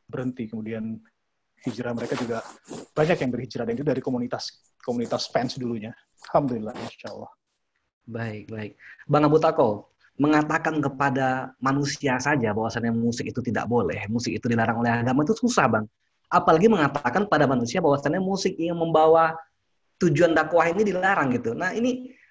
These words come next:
Speaker 2: Abang mulai, mulai ngerasa nggak enaknya di mana gini? Ini pasti ada titik baliknya kenapa seseorang yang merasa ini benar-benar untuk dakwah, untuk Allah, meskipun melalui musik, tapi ini salah gitu. Ini benar-benar yang titik baliknya itu siapa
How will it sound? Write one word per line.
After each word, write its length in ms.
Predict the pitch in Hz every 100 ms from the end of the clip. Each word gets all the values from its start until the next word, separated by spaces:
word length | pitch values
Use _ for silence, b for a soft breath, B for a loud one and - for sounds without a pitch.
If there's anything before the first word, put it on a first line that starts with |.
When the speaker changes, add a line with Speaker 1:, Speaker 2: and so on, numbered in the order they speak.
| B _ -
Speaker 2:
Abang 320 | 190 240 247 190
mulai, 400 | 196 196 196 -
mulai 320 | 190 196 196
ngerasa 400 | 185 185 190 190
nggak 120 | 180
enaknya 160 | 185 202
di 140 | 220 226
mana 80 |
gini? 180 | 196 147 208
Ini 60 | 240
pasti 240 | - 226 196
ada 160 | 185
titik 240 | 185 170 139
baliknya 400 | 131 127 151 202 214
kenapa 480 | 151 139 135 220 214 _ -
seseorang 640 | 160 175 131 143 202 240 _ _ 156
yang 160 | 170
merasa 320 | 165 165 180
ini 160 | 170 190
benar-benar 640 | 165 180 160 170 170 160 - - _ _ _ _
untuk 320 | 170 165 -
dakwah, 800 | 147 151 135 - 120 120 156 -
untuk 320 | 160 156 170
Allah, 560 | 151 117 117 131 156 - _ 143
meskipun 560 | 143 143 143 147 143
melalui 240 | 143 139 139
musik, 480 | 135 120 170 180 - _ _ _ _
tapi 320 | - 160 196
ini 80 | 226
salah 320 | 233 190 185
gitu. 240 | 120 117 117
Ini 240 | 156 226
benar-benar 480 | 202 170 170 170 170
yang 160 | 156 156
titik 240 | 156 143
baliknya 400 | 143 139 151 190
itu 160 | - 208
siapa 560 | 135 104 - 117 165